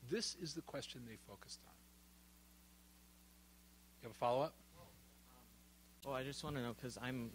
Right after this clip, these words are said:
Speaker 2: like, I guess personally, like, agnostic. So, I, and I've always, like, as a,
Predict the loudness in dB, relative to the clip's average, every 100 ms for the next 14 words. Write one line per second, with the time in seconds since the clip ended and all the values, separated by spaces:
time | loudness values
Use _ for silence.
0 | -4 -6 -2 0 0 -2 -2 -2 0 0
1 | 2 0 -4 -4 -2 -2 -2 -4 -4 -8
2 | -14 -14 -14 -14 -8 2 6 8 6 2
3 | -4 0 2 4 4 6 4 2 -2 -4
4 | -4 -4 -10 -6 -4 0 0